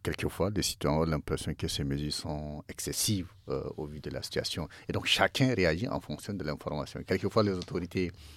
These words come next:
ont des informations, ou parfois qui viennent des services de renseignement, et cetera, qui font que, pour elles,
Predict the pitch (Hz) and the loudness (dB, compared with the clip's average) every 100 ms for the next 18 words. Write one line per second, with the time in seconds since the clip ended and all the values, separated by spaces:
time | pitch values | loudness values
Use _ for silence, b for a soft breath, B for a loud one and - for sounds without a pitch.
0 | B B B B B - - - - 87 | B B B B B -18 -18 -8 -6 -6
1 | 76 76 - - 85 110 - 220 190 180 | -8 -10 -8 -4 0 0 0 0 -2 -4
2 | - 95 - - - - - - 78 73 | -8 -10 -10 -6 -6 -4 -6 -6 -8 -6
3 | 69 - - 71 - 80 87 - 135 160 | -6 -6 -6 -6 -6 -6 -2 2 2 2
4 | 175 170 - - - - - 170 156 - | -2 -4 -6 -6 -6 -4 -4 -4 -6 -10
5 | - 104 135 - 101 143 B B - - | -4 -2 -2 -2 -2 -4 B B -4 -2
6 | - 120 180 | 4 4 4